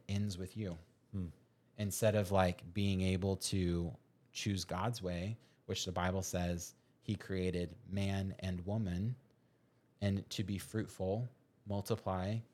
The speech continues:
Speaker 1: fill the earth, and take dominion, you can only create a legacy and a family and continue on the bloodline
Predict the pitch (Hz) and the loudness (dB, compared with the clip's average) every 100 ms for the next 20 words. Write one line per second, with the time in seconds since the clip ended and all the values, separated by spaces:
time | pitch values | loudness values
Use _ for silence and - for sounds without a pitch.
0 | - 107 101 98 98 98 104 98 92 104 | -4 -2 0 0 -2 -4 -4 -2 -2 -2
1 | 110 90 101 - - _ 113 104 104 85 | 0 0 -2 -6 -18 _ -2 0 0 2
2 | 110 117 - 107 101 98 95 104 113 - | 2 2 0 0 0 2 2 0 -2 -4
3 | 92 92 92 - _ - 98 - 104 110 | -4 -4 -8 -14 _ -4 -4 -2 0 2
4 | 113 98 90 92 92 - _ - 92 - | 2 0 -2 -4 -8 -16 _ -6 -4 -2
5 | 92 87 110 104 107 98 95 92 87 107 | -4 -2 0 2 4 4 2 0 0 0
6 | 107 85 82 87 | 0 -2 -2 -4